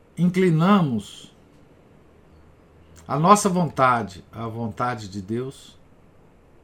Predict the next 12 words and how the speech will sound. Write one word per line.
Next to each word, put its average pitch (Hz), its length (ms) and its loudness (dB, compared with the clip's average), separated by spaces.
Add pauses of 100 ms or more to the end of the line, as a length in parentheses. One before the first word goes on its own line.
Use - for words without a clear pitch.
(760)
ele 175 220 2
também 170 380 4
se - 200 -4
inclina, 143 800 0 (1000)
ele 147 420 -4
inclina 160 720 0
a 127 100 -10
sua 156 260 -4
vontade 131 580 -6 (100)
à 131 120 -6
nossa, 117 520 -6 (840)
né? 139 260 -4